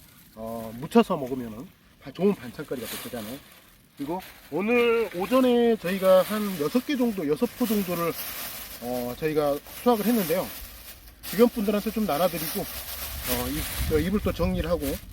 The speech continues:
또, 어, 여기 안성 지역에서 도시락을 좀 운영하시는 또 저희 지인분이 계셔서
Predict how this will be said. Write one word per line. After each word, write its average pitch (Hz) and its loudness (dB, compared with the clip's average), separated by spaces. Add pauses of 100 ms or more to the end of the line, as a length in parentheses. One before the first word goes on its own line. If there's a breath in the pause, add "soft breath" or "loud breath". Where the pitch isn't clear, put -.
(300)
또, 156 0
어, 151 0
여기 170 0
안성 170 4
지역에서 180 0
도시락을 180 2
좀 165 -2
운영하시는 156 -2
또 143 0
저희 139 -4
지인분이 165 -4
계셔서 135 0